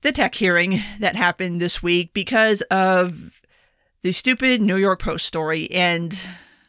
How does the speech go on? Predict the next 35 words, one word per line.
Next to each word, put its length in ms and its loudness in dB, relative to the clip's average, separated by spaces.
good 200 -2
Lord. 420 -2
<laughs> 40 -20
Anyway, 520 2
so 220 2
we 100 4
had 140 2
another 220 4
tech 260 -2
hearing 460 0
where 180 2
we 140 2
had 560 2
Jack 300 -2
Do-, 180 -6
Jack 260 -2
Dor-, 200 -4
ah, 180 0
Jack 360 0
Dorsey, 560 -4
Mark 260 0
Zuckerberg, 680 0
and 260 2
the 80 2
C 300 -2
E 60 4
O 80 6
of 120 -2
Google, 300 -2
whose 180 -4
name 180 0
I 80 2
can 140 -4
never 180 -2
pronounce. 540 -6